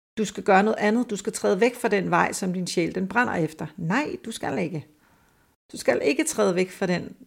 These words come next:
den vej. Så kan det være, at du skal være kreativ, så hvis du har sagt til dig selv, "Jeg vil gerne hjælpe de her mennesker, men jeg vil tjene mange flere penge, hvis jeg hjælper nogle andre." Jo jo, men så find ud af,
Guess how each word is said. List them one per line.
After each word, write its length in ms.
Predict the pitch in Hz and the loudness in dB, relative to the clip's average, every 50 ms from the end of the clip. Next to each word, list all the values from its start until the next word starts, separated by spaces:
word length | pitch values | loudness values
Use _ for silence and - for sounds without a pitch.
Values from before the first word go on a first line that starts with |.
| - | -4
den 220 | - 190 175 170 170 | -2 -2 0 0 0
vej. 220 | 165 160 160 - - - - - - - - | 0 0 0 -2 -6 -14 -20 -20 -20 -16 -6
Så 120 | - 269 | -4 -2
kan 120 | - 302 285 | 2 6 6
det 100 | 247 196 | 8 8
være, 120 | 202 208 | 8 6
at 60 | 233 | 6
du 40 | 254 | 4
skal 180 | 254 - - 196 | 2 0 2 2
være 140 | 190 175 165 | 4 2 0
kreativ, 640 | - - - - 208 240 285 277 - - 226 - 185 | -2 -4 2 4 6 6 6 4 0 -2 -2 -2 -2
så 80 | 196 | -2
hvis 180 | 190 185 190 185 | -2 -2 -2 -2
du 100 | 196 202 | -2 -2
har 80 | 185 190 | -2 0
sagt 300 | 190 - 208 214 214 - | 2 2 2 2 2 0
til 120 | 247 202 | -4 -4
dig 80 | 208 190 | -2 0
selv, 180 | - 208 202 | 0 0 0
"Jeg 160 | 202 196 190 | 2 0 0
vil 140 | 185 196 196 | 0 -2 0
gerne 320 | - 196 190 190 202 220 226 | 2 2 4 4 2 2 -2
hjælpe 480 | 202 190 196 196 214 214 214 247 226 233 - - - - - - _ _ | 2 4 4 6 6 4 4 0 -2 -2 -8 -20 -20 -20 -20 -20 _ _
de 100 | - 233 | -2 2
her 140 | 226 226 - | 2 4 4
mennesker, 480 | 185 180 175 180 202 214 - - 220 214 | 4 4 2 2 2 0 -2 -2 -2 0
men 380 | 196 185 185 180 185 - - - - - | 2 2 2 2 2 -2 -6 -12 -10 -2
jeg 140 | 190 196 185 | 0 2 2
vil 120 | 185 190 | 2 0
tjene 240 | 175 - 202 190 180 | 0 2 2 2 2
mange 220 | 185 180 196 226 220 | 2 0 0 -2 0
flere 220 | - 226 214 208 | 4 4 4 4
penge, 320 | 208 - 196 180 185 214 | 4 0 0 0 0 0
hvis 140 | 214 190 165 | 0 0 0
jeg 80 | 170 160 | 2 2
hjælper 220 | 160 160 - - | 2 2 2 0
nogle 140 | 175 160 156 | -4 -4 0
andre." 340 | 160 185 226 220 240 220 185 - - - - - _ _ - | 0 0 0 0 0 -2 -2 -4 -10 -20 -20 -20 _ _ 4
Jo 80 | 208 | 6
jo, 260 | 233 233 208 196 190 - - | 8 8 8 8 6 2 0
men 160 | 190 185 170 | -2 -2 -2
så 200 | - - 226 226 | 2 2 2 2
find 300 | 220 - - 233 214 - | 2 2 0 2 2 2
ud 160 | - 254 254 | 0 2 4
af, 260 | 226 190 185 190 - | 6 6 6 4 2